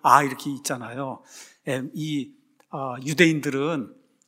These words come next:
산에, 산의 허리에다가 그래서 구멍을 파갖고 그래갖고 돌무덤을 만들었단 말이에요. 사람이 죽으면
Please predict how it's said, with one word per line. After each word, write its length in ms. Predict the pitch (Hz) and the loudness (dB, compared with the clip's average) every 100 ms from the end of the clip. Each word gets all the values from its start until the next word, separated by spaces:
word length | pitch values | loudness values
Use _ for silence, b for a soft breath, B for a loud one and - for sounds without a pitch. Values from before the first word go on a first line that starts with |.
| _ - 120 | _ -8 -2
산에, 480 | - - 202 165 139 | 0 2 4 4 2
산의 300 | - 185 170 | 0 0 0
허리에다가 1000 | 175 175 160 135 123 120 143 143 92 - | -2 -2 -2 -2 -4 -2 0 0 -2 -8
그래서 200 | 143 - | -8 -6
구멍을 420 | 156 160 170 151 | 0 2 2 0
파갖고 580 | 160 156 - 151 - B B B | -2 -6 -6 -8 -8 B B B
그래갖고 640 | - 147 131 113 139 120 b b b | -4 -2 -2 -4 -10 -12 b b b
돌무덤을 580 | - 160 165 165 143 139 | 2 4 4 2 2 0
만들었단 640 | 127 117 120 113 123 107 | -2 -6 -10 -10 -10 -12
말이에요. 280 | 104 101 - | -14 -18 -16
사람이 380 | - 139 160 151 | 2 6 6 4
죽으면 440 | - 139 147 139 | 0 -2 -2 -2